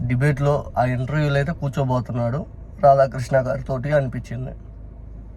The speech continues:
కానీ ఎందుకో ఎక్కువసార్లు కృష్ణ, కృష్ణ, కృష్ణ, కృష్ణ అని చెప్పి ఎక్కువ రాధాకృష్ణ గారిని బాగా తలుచుకున్నారు. ఏదో జరిగిందబ్బా గట్టిగా. చూ-, చూసే వాళ్ళకి మాత్రం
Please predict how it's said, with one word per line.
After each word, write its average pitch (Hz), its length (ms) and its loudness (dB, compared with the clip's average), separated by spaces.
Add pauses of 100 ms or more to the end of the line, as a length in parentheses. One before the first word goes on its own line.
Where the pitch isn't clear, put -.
(1040)
కానీ 180 220 6 (480)
ఎందుకో 196 260 0 (180)
ఎక్కువసార్లు 175 520 2
కృష్ణ, 151 420 0
కృష్ణ, 135 220 -8 (140)
కృష్ణ, 139 360 -4
కృష్ణ 127 220 -6 (100)
అని 131 120 2
చెప్పి 120 180 -6 (120)
ఎక్కువ 147 240 -6
రాధాకృష్ణ 135 460 2 (100)
గారిని 127 200 0 (100)
బాగా 123 180 6 (100)
తలుచుకున్నారు. 127 580 -2 (800)
ఏదో 196 120 0 (120)
జరిగిందబ్బా 180 540 6 (440)
గట్టిగా. 123 340 0 (340)
చూ-, 156 240 -2 (140)
చూసే 175 280 2
వాళ్ళకి 165 320 4
మాత్రం 170 240 0